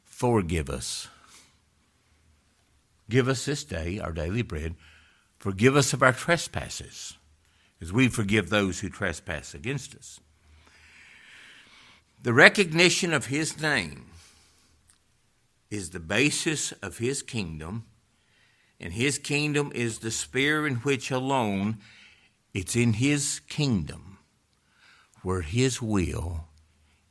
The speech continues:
is done. God rules over all things.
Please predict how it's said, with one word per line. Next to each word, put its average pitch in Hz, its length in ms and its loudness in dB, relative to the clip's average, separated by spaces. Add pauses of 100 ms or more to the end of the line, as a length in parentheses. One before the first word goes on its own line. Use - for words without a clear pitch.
(120)
is 85 280 -6
done. 95 680 -6 (920)
God 117 240 2
rules 98 520 0
over 87 300 0
all 95 200 2
things. - 640 -14